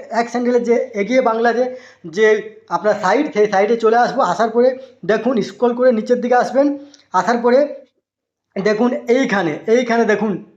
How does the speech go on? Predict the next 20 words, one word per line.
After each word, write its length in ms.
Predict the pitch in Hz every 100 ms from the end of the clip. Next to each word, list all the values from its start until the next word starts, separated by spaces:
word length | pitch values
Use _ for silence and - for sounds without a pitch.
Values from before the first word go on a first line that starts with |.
| _ _ _ _ _ 156
যে 480 | 170 220 214 214 -
আশাকর্মী 720 | 185 202 240 277 285 277 302 294
ও 60 |
অঙ্গনওয়াড়ি 680 | 233 226 247 277 277 277 277
কর্মীদের 880 | 247 233 254 269 277 277 269 - - -
স্মার্টফোন 840 | - 254 285 - - 233 269 254 - -
দেওয়ার 360 | 165 220 247 254
জন্য 260 | 254 247 254
বাজেটে 680 | 240 202 214 240 240 240
বরাদ্দ 500 | 220 190 226 220 -
বিপুল 500 | 220 185 233 302 269
অর্থ। 300 | 226 165 - 117 120 _ _ _ _
সত্তর 420 | - 220 220 277
হাজার 360 | 240 247 254 254
আশাকর্মী 720 | 170 226 240 247 240 247 247
এবং 300 | 190 208 185
এক 200 | 233 247
লক্ষ 260 | 247 247
অঙ্গনওয়াড়ি 540 | 247 214 208 226 226 233
কর্মীদের 520 | 220 208 240 240